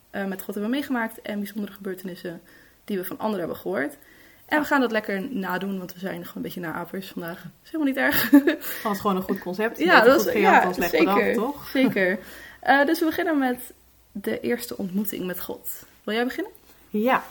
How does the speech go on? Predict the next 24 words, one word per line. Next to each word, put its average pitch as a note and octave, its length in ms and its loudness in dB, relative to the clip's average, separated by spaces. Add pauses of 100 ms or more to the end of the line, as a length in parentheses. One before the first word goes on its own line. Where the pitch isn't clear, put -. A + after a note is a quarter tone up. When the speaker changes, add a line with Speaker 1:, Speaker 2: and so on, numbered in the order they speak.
(680)
Speaker 2:
Ik A#3+ 280 -2
weet A#3+ 180 2
eigenlijk A#3 180 0 (140)
niet - 20 -6
zo - 80 -10
goed A3 200 -6
echt G#3 160 -6
de G#3 80 -2
allereerste A3+ 500 -2
ontmoeting F#3+ 380 -2
met E3 140 -10
God, F4 360 -4
maar G3 400 2
ik G3 120 -6
weet G3+ 140 -2
nog G3+ 120 -4
wel G#3+ 140 0
het A3+ 100 -2
moment G3 320 2
dat F#3 100 -2
ik F#3 100 -4
me F3+ 100 -4
liet F3+ 180 -4
dopen. A#3+ 440 -2